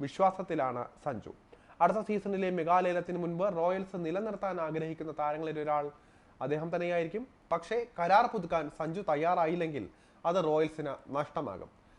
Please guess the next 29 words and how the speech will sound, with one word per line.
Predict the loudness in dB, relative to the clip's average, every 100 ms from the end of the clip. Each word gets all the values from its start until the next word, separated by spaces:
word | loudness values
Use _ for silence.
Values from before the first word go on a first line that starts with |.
| -20 -20 -8
ജോസ് | 4 4 4 4
ബട്ട്ലറെ | 6 6 4 0 -2
നായകനാക്കാനുള്ള | 2 4 4 4 0 0 -2 0
ഒരു | 0 0
സമീപനം, | -4 -2 -2 -2 -4 -8 -6
ആ, | 0
റോയൽസിന്റെ | 2 2 0 -4
ഭാഗത്ത് | 0 0 0 -6 -6
നിന്ന് | -6 -6 -8 -8
ഉണ്ടാകുന്നുണ്ട് | -2 0 0 0 -4 -2
എന്നാണ് | -2 -2 -4 -6 -8 -10 -20 -20 0
അറിയാൻ | 4 4 4
കഴിയുന്നത്. | 0 -2 -4 -8 -10 -14 -20 -20 -2
സഞ്ജു | -2 0
തുടർച്ചയായി | -2 -2 -4 0 2 2 -2
മികച്ച | -4 -2 -2
പ്രകടനം | -4 -4 -2 -2 2
കാഴ്ചവെക്കുന്നുണ്ടെങ്കിലും | 2 2 -4 -2 -4 -2 -2 -2 -4 -6 -12 -20 -20 -6
അത് | 0 2 2 -2 -6 2
കപ്പിലേക്ക് | 2 4 2 2
എത്താൻ | 0 0 0
വൈകുന്നതിൽ, | 0 0 -2 -2 -4 -6 -18 -14 -4
ആ, | 0
രാജസ്ഥാൻ | 4 2 0 -4 0
റോയൽസിന് | -2 -2 -8
ചെറിയ | -4 -2 -2
രീതിയിൽ | -2 -2 0
അതൃപ്തിയുണ്ടെന്ന് | -2 -4 -6 -6 -4 -6 -6
പറയുന്നുണ്ട്. | -6 -6 -6 -6